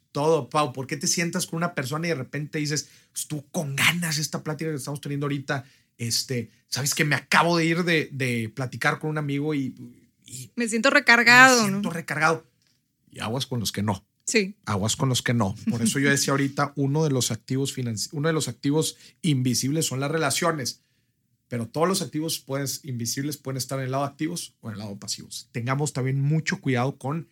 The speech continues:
Speaker 1: las cosas que nos están restando.
Speaker 2: Exacto.
Speaker 1: Porque hay muchas, hay muchas. Entonces, cambiemos la conversación, cambiemos los mensajes para poder atraer el dinero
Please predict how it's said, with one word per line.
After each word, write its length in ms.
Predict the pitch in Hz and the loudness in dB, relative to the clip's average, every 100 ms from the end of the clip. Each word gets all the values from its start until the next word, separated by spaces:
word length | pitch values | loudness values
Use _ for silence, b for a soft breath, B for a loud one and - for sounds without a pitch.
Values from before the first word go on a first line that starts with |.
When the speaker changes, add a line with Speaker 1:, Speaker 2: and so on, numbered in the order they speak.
| _ _ 131 | _ _ -4
Speaker 1:
las 180 | 123 - | -2 -2
cosas 320 | 123 147 143 | -6 -4 -4
que 80 | 165 | -4
nos 160 | 156 | -4
están 380 | 120 - 113 117 | -4 -6 -6 -4
restando. 760 | 123 117 - 117 101 95 - - _ - | -4 -2 -2 -2 -4 -6 -10 -20 _ -14
Speaker 2:
Exacto. 540 | 196 - 175 - - - - | -8 -6 -6 -10 -16 -16 -20
Speaker 1:
Porque 200 | - 123 | -10 -6
hay 60 | |
muchas, 480 | 127 143 - - - _ _ _ _ - | -4 -4 -6 -10 -16 _ _ _ _ -10
hay 100 | 123 | -6
muchas. 480 | 139 - - - _ _ _ _ | -6 -8 -14 -18 _ _ _ _
Entonces, 540 | - 110 117 117 b b b - | -10 -4 -2 -2 b b b 0
cambiemos 840 | 170 147 147 143 151 170 185 196 | 6 6 6 0 4 4 6 4
la 160 | 180 165 | 2 -2
conversación, 640 | 143 135 117 120 - 151 | -4 -4 -4 -4 -6 -6
cambiemos 720 | - 143 131 127 151 165 185 | -4 -2 -2 -2 2 2 2
los 180 | 180 156 | 2 2
mensajes 600 | 139 123 147 143 170 - _ _ _ - | 0 0 -2 -2 -4 -8 _ _ _ -4
para 240 | 117 110 | -2 -2
poder 460 | 135 127 147 151 - _ - | -2 4 4 2 -4 _ -4
atraer 720 | 113 - 127 120 131 143 - | -4 -2 0 4 4 2 -2
el 180 | 123 113 | -2 -2
dinero 500 | 110 110 127 139 | -2 -2 0 -2